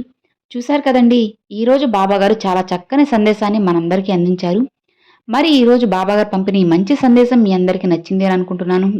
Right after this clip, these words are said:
నచ్చితే లైక్ చేయండి, మరికొంతమంది సాయి భక్తులకు షేర్ చేయండి. ఫస్ట్‌గా మన ఛానల్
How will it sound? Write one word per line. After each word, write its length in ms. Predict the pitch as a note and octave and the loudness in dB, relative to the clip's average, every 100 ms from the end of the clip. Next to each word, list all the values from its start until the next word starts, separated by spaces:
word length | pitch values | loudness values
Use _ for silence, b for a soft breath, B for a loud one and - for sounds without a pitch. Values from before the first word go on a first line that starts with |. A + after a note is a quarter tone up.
| - _ _ _ _ _ | -10 _ _ _ _ _
నచ్చితే 340 | G3+ F#3+ - F3 | -20 -20 -16 -10
లైక్ 380 | E3 A3+ - | -6 -6 -2
చేయండి, 280 | B3+ A#3+ C4 | 0 2 2
మరికొంతమంది 580 | B3 A3 A3+ A3 G#3+ G#3+ | 2 2 -2 -2 0 0
సాయి 260 | A3 E3+ F3 | -2 -4 -4
భక్తులకు 420 | F3 F3+ F3 F3 | -4 -6 -6 -6
షేర్ 260 | F3 D3+ D3+ | -4 -6 -4
చేయండి. 260 | D#3+ D#3 D#3+ D#3+ _ b b b _ | -4 -4 -6 -10 _ b b b _
ఫస్ట్‌గా 340 | F3+ - B3+ D4 | -16 -8 -2 2
మన 160 | C#4 | 2
ఛానల్ 320 | A#3 G#3 A3+ | 0 -2 -4